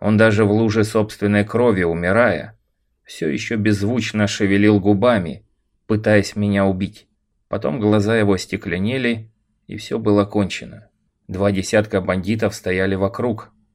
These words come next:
глазея то на Вейдера, то на меня. Не зная, чего ожидать, я на всякий случай держал оба револьвера в руках. «Ну и слава богу», — сказал наконец Смоки Хилл. «Избавил меня от работы.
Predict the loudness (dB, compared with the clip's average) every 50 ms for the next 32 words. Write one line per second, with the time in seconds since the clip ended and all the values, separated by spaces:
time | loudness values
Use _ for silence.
0 | _ _ -4 0 2 4 4 4 2 2 4 4 4 2 2 0 0 0 -2 0
1 | 2 2 2 4 2 4 4 4 4 2 0 -6 _ _ _ -2 0 2 4 4
2 | 4 4 4 2 2 0 -4 -8 -18 _ _ _ _ -6 -4 -4 -4 -4 -6 -6
3 | -6 -6 -6 -4 -4 -2 2 2 4 2 2 0 -2 -2 0 0 -2 -2 -4 -8
4 | -8 -8 -8 -8 -10 -8 -8 -10 -6 -6 -6 -6 -6 -6 -6 -6 -6 -6 -4 -4
5 | -6 -6 -8 -14 _ _ _ -4 0 0 0 0 0 0 0 0 0 0 0 0
6 | 0 2 2 2 0 0 0 0 -2 -2 -2 -4 -4 -4 -4 -4 -4 -2 -4 -4
7 | -4 -6 -8 -10 -10 -14 -20 _ _ _ _ _ _ _ _ _ -10 -6 -6 -4
8 | -4 -4 -6 -8 -8 -6 -2 0 0 0 0 -2 -4 -4 -6 -6 -6 -8 -10 -12
9 | -14 _ _ _ _ _ _ _ -12 -6 -4 0 2 4 4 4 4 2 -2 -2
10 | -2 0 0 0 0 -2 -4 -2 0 0 0 0 -2 -6 -8 -8 -10 -12 -12 -12
11 | -12 -14 -16 _ _ _ _ _ _ _ _ _ _ _ _ -4 -4 -2 0 0
12 | 0 0 0 0 -2 -4 -4 -6 -6 -4 -4 -6 -4 -4 -6 -6 -6 -6 -10 -10
13 | -12 -16 -20 -20